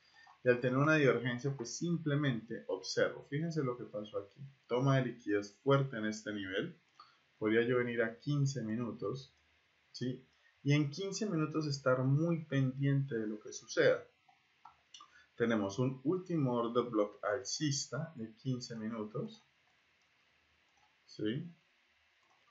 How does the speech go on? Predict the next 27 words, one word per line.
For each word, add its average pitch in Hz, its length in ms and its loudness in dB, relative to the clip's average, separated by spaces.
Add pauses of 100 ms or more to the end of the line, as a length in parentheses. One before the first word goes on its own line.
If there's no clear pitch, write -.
(640)
Y 135 140 6
en 147 120 6
caso 208 400 6
de 156 180 6
que 120 100 0
el 110 160 -2
precio 135 560 2
reviente 135 680 0
ese 131 220 -4
order 107 340 -2
block, - 320 2 (140)
me 104 140 -6
va 110 120 0
a - 80 -8
quedar 117 280 4
esta 117 280 -6
zona 135 480 -4 (100)
como 107 260 -14
zona 110 320 -6
de 110 80 -2
retroceso 120 640 -6
para 101 160 2
buscar 95 320 -2
algún 98 240 -8
tipo - 300 -8
de 98 100 2
venta. 127 300 -2